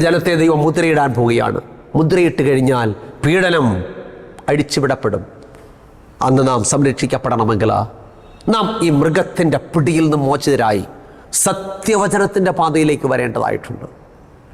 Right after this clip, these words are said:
അടിസ്ഥാനപരമായി ഉപദേശങ്ങളിൽ ഇന്ന് ലോകം, സഭകൾ വീണ് കിടക്കുമ്പോൾ സത്യോപദേശത്തിൻ്റെ അടിസ്ഥാനത്തിൽ നിൽക്കുവാൻ ദൈവത്തിൻ്റെ പരിശുദ്ധാത്മാവ് നമ്മെ ആഹ്വാനം ചെയ്യുകയാണ്. എത്ര പേര് തീരുമാനമെടുക്കും? ഞാൻ പ്രാർത്ഥിക്കാനായിട്ട് പോവുകയാണ്.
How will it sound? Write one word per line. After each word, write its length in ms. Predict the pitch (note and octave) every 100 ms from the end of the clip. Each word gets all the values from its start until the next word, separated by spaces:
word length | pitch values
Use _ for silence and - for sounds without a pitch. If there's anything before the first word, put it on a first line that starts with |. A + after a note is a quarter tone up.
| - - - - -
അടിസ്ഥാനപരമായി 1000 | D#3 E3+ D#3+ F3 E3 D#3+ D#3+ D3+ D3 C#3 C3 - - C3
ഉപദേശങ്ങളിൽ 720 | E3 E3 - F3+ D#3 D#3 D3+ C#3+ -
ഇന്ന് 220 | F3+ F3+ D#3 C3 C#3
ലോകം, 300 | E3+ D3+ C3 -
സഭകൾ 260 | D#3 F3 E3+
വീണ് 160 | F3 A3 D#3+
കിടക്കുമ്പോൾ 460 | C3 B2+ A#2 G#2+ F#2+ - - - G3+
സത്യോപദേശത്തിൻ്റെ 1000 | F#3+ - - G#3 F#3 F3 - - E3+ D3+
അടിസ്ഥാനത്തിൽ 600 | D3+ - - D3 C3 C3+ C3
നിൽക്കുവാൻ 340 | A#2+ A2+ G#2 G#2 - - - D3+
ദൈവത്തിൻ്റെ 320 | E3 D#3+ C#3+ C#3+
പരിശുദ്ധാത്മാവ് 640 | C3+ B2 C3 B2+ B2 A#2+
നമ്മെ 160 | A#2+ A#2
ആഹ്വാനം 300 | - A#2 A2+ A2+
ചെയ്യുകയാണ്. 320 | G2 F#2 F2+ C3+
എത്ര 160 | - D#3
പേര് 220 | B2 A2 G#2+ - - -
തീരുമാനമെടുക്കും? 580 | D3 A#2+ G#2+ G#2+ G#2+ - - - - - - -
ഞാൻ 100 | D3 D3+
പ്രാർത്ഥിക്കാനായിട്ട് 600 | D#3 D3 D3 C3+ A#2 G2+ A2
പോവുകയാണ്. 340 | A2 G2